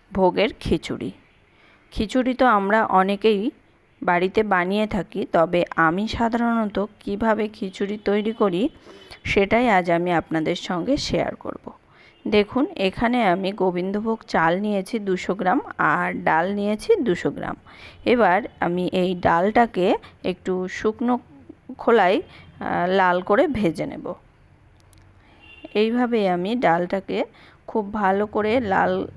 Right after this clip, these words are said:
লাল লাল করে আমি ডালটাকে ভেজে নেব প্রথমেই।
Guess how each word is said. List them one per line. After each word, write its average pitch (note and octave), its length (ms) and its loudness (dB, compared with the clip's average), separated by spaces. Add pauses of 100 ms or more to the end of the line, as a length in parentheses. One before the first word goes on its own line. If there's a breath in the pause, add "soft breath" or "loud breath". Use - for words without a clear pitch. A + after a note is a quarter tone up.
(100)
লাল F#3+ 320 0
লাল G3+ 260 2
করে G3 280 -2
আমি A#3 400 -2
ডালটাকে F3+ 540 0
ভেজে F3+ 380 -2
নেব F3+ 260 -2
প্রথমেই। F#3+ 540 0